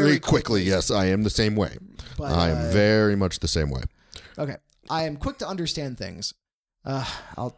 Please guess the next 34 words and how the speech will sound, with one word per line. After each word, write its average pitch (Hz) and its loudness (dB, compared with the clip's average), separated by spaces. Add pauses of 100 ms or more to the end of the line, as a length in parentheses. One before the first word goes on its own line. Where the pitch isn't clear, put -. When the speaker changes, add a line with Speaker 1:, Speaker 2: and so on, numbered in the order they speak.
Speaker 1:
I'll 98 -8
toot - -12
my 76 -12
own 50 -10
horn - -4
and 90 2
Speaker 2:
Yeah, 92 4
Speaker 1:
say, 90 4
Speaker 2:
I'm 87 2
gonna 85 2
Speaker 1:
yeah. 82 0
Speaker 2:
toot 80 -2
my 73 0
own 73 0
horn 69 -2
too. 69 -2
I 67 -2
feel 62 -4
like 62 -4
I'm 64 -6
pretty - -4
good 57 -6
at 58 -10
that. 64 -6 (120)
Speaker 1:
I 151 -4
don't 185 -4
like 214 -4
to 196 -6
draw 156 -2
attention 185 -8
to - 0
Speaker 2:
I - 0
Speaker 1:
myself. 90 -8
Speaker 2:
don't, 87 0